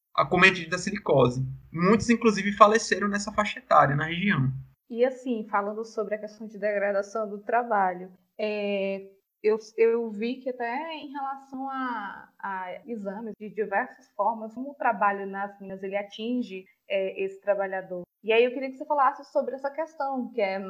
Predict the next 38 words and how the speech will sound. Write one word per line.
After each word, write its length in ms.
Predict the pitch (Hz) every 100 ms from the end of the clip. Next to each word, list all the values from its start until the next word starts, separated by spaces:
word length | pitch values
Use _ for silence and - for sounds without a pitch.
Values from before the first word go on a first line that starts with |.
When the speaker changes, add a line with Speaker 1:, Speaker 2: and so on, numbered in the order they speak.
| -
Speaker 2:
é 180 | - 185
bem 480 | 175 170 208 262 247
do 60 |
seu 180 | 240 220
grupo 200 | 190 196 214 _
de, 220 | 185 190
é, 140 | 190 185
estudo, 360 | 185 - 285
é 140 | 285 320
a 80 | 226
questão 280 | 220 208
do 60 | 180
trabalho, 460 | 202 170 175 208 269 _ _ _
e 120 | 254
sobre 400 | 262 277 254 277 - -
como 440 | 294 370 453 415
é 420 | 269 359 330 339
que 220 | 339 294 285
o 80 | -
trabalho 640 | 262 277 214 202 220 247 233
dentro 480 | 208 220 302 339
das 240 | 294 294 285
minas, 300 | 269 294 269
ele 260 | 269 269
é 200 | 254 302
degradante, 760 | 269 240 247 214 226 262 285 285 _ -
é, 760 | 208 208 208 208 196 190 185 180 -
ou 180 | 202 208
ele 140 | 226
é 40 |
bem 440 | 220 196 190 254 302
precarizado, 960 | - 277 - 254 262 247 214 196 208
ou 40 | 226
se 140 | -
dá 140 | 202 202
pra 120 | 233
falar 280 | 247 226 208
isso, 260 | 196 -